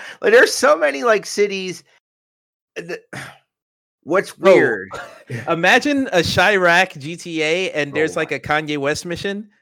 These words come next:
Speaker 2: Oh my
Speaker 1: You
Speaker 2: Christ.
Speaker 1: know there's gonna be a Kanye West mission. You know there's go-, oh, man. There's just so much things, like, I, I think if you do next G T A, I think you do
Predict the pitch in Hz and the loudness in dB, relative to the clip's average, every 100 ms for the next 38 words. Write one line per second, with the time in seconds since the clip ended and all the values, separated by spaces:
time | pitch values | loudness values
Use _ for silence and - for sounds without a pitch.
0 | _ 180 277 190 120 214 139 123 185 247 | _ 4 4 4 0 2 2 2 4 8
1 | 302 285 247 170 208 196 185 185 - 170 | 8 8 6 4 0 0 0 0 0 0
2 | 175 165 156 160 147 139 151 143 147 117 | 0 -2 -4 -4 -4 -6 -8 -8 -10 -14
3 | _ 190 233 214 214 247 254 233 226 208 | _ -8 -8 -4 0 2 2 4 4 2
4 | - - 127 120 113 107 120 117 98 87 | -8 -8 -6 -8 -10 -8 -4 -2 -4 -8
5 | _ _ _ _ 151 214 269 370 - 214 | _ _ _ _ 0 2 0 -4 0 2
6 | 208 208 - - 185 170 139 156 147 - | 2 0 -2 -4 -2 -4 -2 0 0 -2
7 | _ _ _ _ - 151 147 147 170 185 | _ _ _ _ -2 0 0 2 2 2
8 | 160 151 131 131 120 110 120 - 110 104 | -4 -6 -6 -6 -6 -8 -12 -8 -4 -4
9 | 120 107 101 - | -6 -12 -18 -20